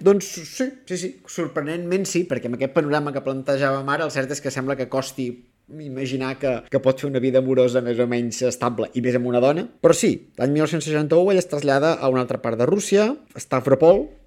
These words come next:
a prop del, del Daguestan, de la seva regió natal, eh, s'instal·la allà i coneix una, una dona. També troba feina, troba feina com a tècnic, eh, telefònic, i finalment forma una família.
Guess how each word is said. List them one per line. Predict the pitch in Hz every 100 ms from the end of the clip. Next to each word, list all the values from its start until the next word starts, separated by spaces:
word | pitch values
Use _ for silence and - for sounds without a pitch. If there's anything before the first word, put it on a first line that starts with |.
| _ -
a | 120
prop | 147 139 -
del, | - 120 117 110 -
del | 110
Daguestan, | 107 117 - 190 175
de | 104
la |
seva | - 113
regió | 117 113
natal, | 110 131 156 170 170 _ _
eh, | - 127 117
s'instal·la | 123 123 139 135
allà | 165 175 170 - _
i | - 135
coneix | - 139 131 135
una, | 156 139 123 107 107 -
una | 113 104
dona. | - - _
També | 92 -
troba | 101 101
feina, | 156 175 190 277 277
troba | - 65
feina | - 98 107
com | 95
a | 101
tècnic, | 110 107 107 104
eh, | 110 90 -
telefònic, | 110 113 143 151 180 - - _ _ - -
i | - - 98 -
finalment | 117 107 120
forma | 139 120 110
una | 107
família. | 101 92 - -